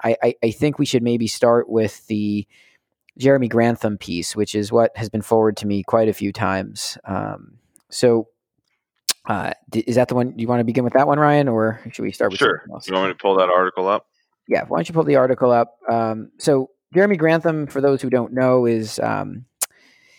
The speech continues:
Speaker 1: he is a investment manager at, uh, G M O,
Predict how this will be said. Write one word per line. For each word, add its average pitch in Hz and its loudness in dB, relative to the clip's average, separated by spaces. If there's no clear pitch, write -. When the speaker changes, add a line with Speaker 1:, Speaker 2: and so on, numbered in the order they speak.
Speaker 1:
he 139 2
is 123 2
a 104 0
investment 123 0
manager 117 2
at, 104 -2
uh, 87 -2
G 117 0
M 104 4
O, 156 4